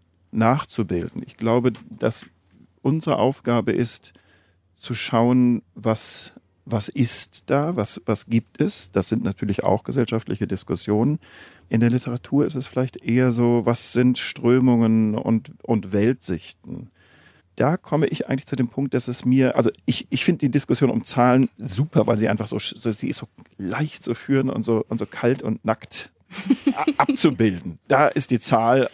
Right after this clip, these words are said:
und da ist das Fragezeichen dahinter. Eigentlich finde ich das, was daraus als nächster Schritt folgt, noch interessanter. Nämlich die Frage, also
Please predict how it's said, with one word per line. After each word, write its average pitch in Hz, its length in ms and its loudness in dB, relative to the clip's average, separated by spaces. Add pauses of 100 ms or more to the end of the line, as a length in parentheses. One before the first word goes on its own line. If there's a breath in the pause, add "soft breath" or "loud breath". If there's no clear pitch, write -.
(120)
und 123 200 4
da 110 100 6
ist - 100 0
das 104 80 -6
Fragezeichen 92 640 -4
dahinter. 85 380 -14 (520 loud breath)
Eigentlich 190 540 0
finde 135 220 0
ich - 320 -8 (240)
das, 131 220 0
was 131 140 -4
daraus - 600 -4 (200)
als - 340 -4
nächster 131 480 -2
Schritt - 280 -6
folgt, - 460 -6 (140)
noch 120 340 0
interessanter. 110 720 -4
Nämlich 95 220 -10
die 110 100 -8
Frage, 117 300 0
also 117 100 0